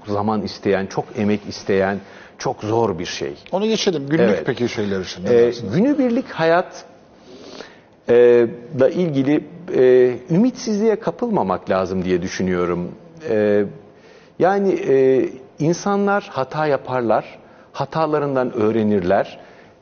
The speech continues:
Speaker 1: düşerler, düştükleri yerden kalkarlar. Yiğit düştüğü yerden kalkan kişidir denir. Bugün psikolojide, e, travma sonrası büyüme diye bir kavram var. Travma sonrası büyüme şu demek, büyük bir örselenme yaşıyorum, büyük bir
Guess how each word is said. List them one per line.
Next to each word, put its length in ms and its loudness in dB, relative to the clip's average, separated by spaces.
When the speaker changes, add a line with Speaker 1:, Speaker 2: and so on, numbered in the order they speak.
Speaker 1:
düşerler, 720 0
düştükleri 460 -4
yerden 440 0
kalkarlar. 720 -4
Yiğit 340 -2
düştüğü 380 -2
yerden 420 0
kalkan 420 -4
kişidir 500 -4
denir. 360 -6
Bugün 220 2
psikolojide, 920 0
e, 240 4
travma 380 0
sonrası 500 -2
büyüme 320 0
diye 180 2
bir 60 -2
kavram 500 -2
var. 260 -12
Travma 320 0
sonrası 420 -2
büyüme 240 0
şu 180 -2
demek, 360 -4
büyük 240 0
bir 120 2
örselenme 600 0
yaşıyorum, 600 -2
büyük 220 -2
bir 120 2